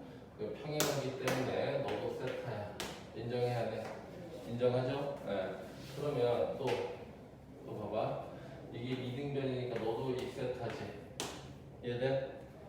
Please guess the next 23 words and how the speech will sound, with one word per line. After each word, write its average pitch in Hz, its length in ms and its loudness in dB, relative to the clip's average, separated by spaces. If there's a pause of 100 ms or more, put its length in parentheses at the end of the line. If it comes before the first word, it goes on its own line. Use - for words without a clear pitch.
(200)
이게 107 120 -4
이등변이니까. 104 1300 0
그 107 80 -4
다음에 107 460 4
요게 98 260 0
다시 101 320 -2
이 113 300 -4 (100)
세타죠. - 540 -2 (1400)
이해되냐, 120 420 8
안 110 120 2
되냐? 113 420 2 (1200)
무슨 120 180 -4
말인지 131 360 4
알겠어? - 640 2 (640)
이해되죠? 127 360 4 (300)
어, - 340 2
그래서 135 480 4
내가 117 280 4
요 113 140 0
새끼를 131 560 0
구하는데, 107 500 4
요 - 920 -6
새끼를 123 880 2